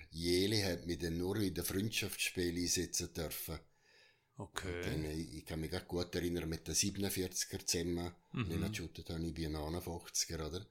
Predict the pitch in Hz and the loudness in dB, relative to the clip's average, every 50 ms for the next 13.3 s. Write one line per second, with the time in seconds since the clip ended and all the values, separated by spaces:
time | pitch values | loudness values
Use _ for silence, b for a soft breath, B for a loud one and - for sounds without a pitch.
0 | B B B B B B B B B B _ - - - - 80 80 80 80 78 | B B B B B B B B B B _ -4 -4 -2 0 0 2 2 2 0
1 | 76 76 78 - - 90 87 90 - - - 78 82 85 - - 95 90 92 95 | 0 0 -2 -2 0 -2 -2 -2 -2 -4 -4 -2 0 2 2 4 4 4 2 2
2 | 95 95 98 - - - 92 92 92 98 98 98 - 90 - - 92 87 - - | 2 2 2 0 0 0 2 2 2 0 0 -2 0 2 2 2 2 0 0 0
3 | - 95 87 87 87 85 78 73 82 85 80 80 80 82 - - B B B B | 2 2 4 4 4 4 2 0 -2 0 0 0 0 -2 -4 -8 B B B B
4 | B B B _ - 73 73 73 78 73 76 76 - - _ _ _ _ _ _ | B B B _ -10 -8 -6 -4 -4 -6 -6 -8 -10 -16 _ _ _ _ _ _
5 | - - 87 87 85 87 87 90 87 90 90 82 78 85 87 87 95 - - 95 | -2 2 2 2 4 4 4 4 4 2 2 0 0 0 0 0 0 0 -2 -4
6 | 85 - - - - 90 80 78 87 87 85 85 95 90 - - 85 80 - - | -4 -4 -6 -4 -2 -2 0 0 0 0 0 -2 -2 0 0 -2 0 0 -2 -2
7 | 80 80 78 - - 78 - - 78 80 87 87 - 90 - - - - - - | 0 -2 -4 -4 -6 -6 -4 -4 -2 -2 -4 -4 -6 -8 -10 -8 -8 -8 -8 -6
8 | - - 71 73 - - - 135 110 107 107 104 98 - 101 90 92 98 110 113 | -6 -6 -6 -8 -8 -6 -2 2 4 4 4 2 2 2 0 0 0 0 -2 -4
9 | 110 110 82 80 78 98 110 107 - - - 98 92 98 117 139 151 - - 170 | -4 -6 -4 -2 0 2 4 4 4 2 2 2 2 2 2 2 2 2 4 6
10 | - - - 143 135 127 123 120 123 131 135 - - - 110 107 98 - - 110 | 6 6 8 6 6 6 6 4 4 2 0 0 2 2 2 4 4 2 4 6
11 | 107 98 120 - - 107 104 95 85 85 80 80 - - 80 78 80 82 76 71 | 6 6 6 6 8 6 6 6 4 2 2 2 2 2 2 2 0 0 -2 -2
12 | 71 76 80 - - - 107 101 98 95 95 104 120 123 - - - - - - | -4 -6 -8 -10 -4 0 2 2 4 2 2 0 -2 -4 -8 -10 -10 -10 -10 -10
13 | - - - - - | -12 -14 -14 -16 -18